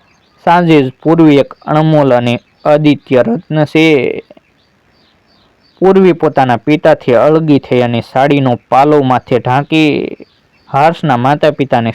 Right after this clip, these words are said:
શરણ વંદના કરી આશીર્વાદ લીધા.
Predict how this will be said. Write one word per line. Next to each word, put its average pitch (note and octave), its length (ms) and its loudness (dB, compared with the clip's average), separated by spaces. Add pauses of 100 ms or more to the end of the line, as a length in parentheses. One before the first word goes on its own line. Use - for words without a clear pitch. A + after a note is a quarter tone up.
શરણ D3+ 280 0
વંદના B2+ 460 -2
કરી C#3+ 580 -2 (300)
આશીર્વાદ C3 640 0
લીધા. C3+ 680 0